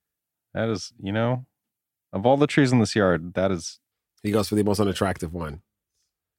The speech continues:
Speaker 2: He must be trying to get an, uh, a three A M er. If you guys don't know what a three A M er is, it's the least desirable person left at the club at three A M that you might have a chance with. Doesn't matter what it is. This tree is a three A M er.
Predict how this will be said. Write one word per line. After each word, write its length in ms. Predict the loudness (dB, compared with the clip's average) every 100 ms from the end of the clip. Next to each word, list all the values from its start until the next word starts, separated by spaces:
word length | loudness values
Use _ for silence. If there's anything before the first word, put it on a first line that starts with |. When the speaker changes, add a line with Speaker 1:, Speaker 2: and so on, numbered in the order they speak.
| _
Speaker 2:
He 80 | 0
must 160 | 2
be 140 | 2 2
trying 180 | 2 4
to 60 |
get 120 | 4 2
an, 160 | 0 -2
uh, 360 | 0 0 -2 -8 _ _ _ _ _ -12
a 80 |
three 300 | -2 2 4
A 80 | 2
M 140 | 0 0
er. 200 | -4 -10 _ _ _ _ _ _ _ _ _ _ _ _
If 60 | 2
you 60 |
guys 100 | 4
don't 80 | 6
know 60 | 6
what 100 | 4
a 40 |
three 160 | 4 6
A 80 |
M 120 | 4 4
er 200 | 2 0
is, 380 | -4 -10 -14 -18 _ _ _ _ _ _ _
it's 180 | -6 0
the 100 | 2
least 260 | 4 2 2
desirable 420 | 2 4 4 2
person 360 | 2 0 0
left 140 | -2 -2
at 40 | -4
the 40 |
club 180 | 0 0
at 80 | 2
three 160 | 2
A 140 | 2 2
M 100 | -2
that 160 | -2
you 60 | -2
might 120 | -2
have 100 | -4
a 40 | -6
chance 300 | -8 -8 -10
with. 240 | -12 -14 _ _ _ _ _ 0
Doesn't 240 | 0 2
matter 260 | 0 0 -2
what 120 | -4
it 60 | -4
is. 340 | -6 -8 -12 _ _ _
This 140 | -4 0
tree 220 | 4 4
is 80 | 4
a 40 |
three 260 | 4 2 4
A 40 |
M 120 | 0
er. 140 | -4